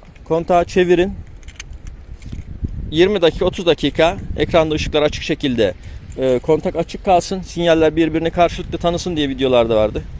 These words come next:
Onları da yaptım. Başarılı oldu mu? Olmadı. Sonrasında gittim. Bir tane Immo anahtarı ile ilgili bir yer önerdiler. Oraya gittim, anahtarı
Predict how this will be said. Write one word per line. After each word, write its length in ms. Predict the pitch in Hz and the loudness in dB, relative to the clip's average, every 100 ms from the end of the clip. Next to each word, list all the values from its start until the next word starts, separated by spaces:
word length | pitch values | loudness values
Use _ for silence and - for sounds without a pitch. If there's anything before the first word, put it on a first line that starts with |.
| - | 2
Onları 380 | 175 185 170 156 | 2 6 4 6
da 60 | |
yaptım. 400 | 143 117 - 143 - - - - - - - - - | 6 6 2 -6 -4 -12 -12 -12 -10 -10 -12 -16 0
Başarılı 400 | 156 156 175 170 | 0 4 4 6
oldu 200 | 170 151 | 6 4
mu? 140 | 160 - - | -2 -8 2
Olmadı. 440 | 151 131 113 101 - - - - - - - - - - - - | 4 4 4 2 0 -16 -18 -18 -16 -14 -14 -14 -14 -14 -14 2
Sonrasında 580 | 214 226 196 202 202 | 6 8 6 4 4
gittim. 440 | 185 180 - 175 175 - - | 2 2 4 4 4 -8 -6
Bir 80 | 180 | 2
tane 260 | 175 170 | 4 2
Immo 380 | 190 180 170 156 | 0 0 2 2
anahtarı 500 | 165 165 151 - 165 | 4 2 2 4 2
ile 120 | 156 | 2
ilgili 360 | 147 135 139 156 - - - - - - | 0 0 0 -2 -10 -20 -20 -20 -18 -6
bir 60 | |
yer 180 | 160 170 | 4 4
önerdiler. 580 | 175 156 139 123 123 143 | 4 4 4 4 2 2
Oraya 220 | 165 170 | 2 0
gittim, 260 | 160 - 170 | 0 -6 -2
anahtarı 540 | 160 156 156 156 151 | 2 2 4 4 4